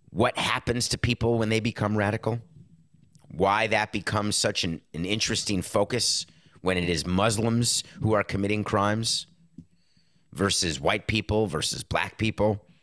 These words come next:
It's well worth your time. It's called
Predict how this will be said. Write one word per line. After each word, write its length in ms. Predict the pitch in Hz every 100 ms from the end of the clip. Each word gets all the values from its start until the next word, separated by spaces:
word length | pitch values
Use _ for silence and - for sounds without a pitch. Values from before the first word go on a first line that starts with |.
| _ _ _ -
It's 200 | 101 95
well 380 | 87 92 139 143
worth 300 | 120 117 104
your 100 | 98
time. 360 | - 87 65 - - - -
It's 180 | 107
called 480 | - 127 123 120 117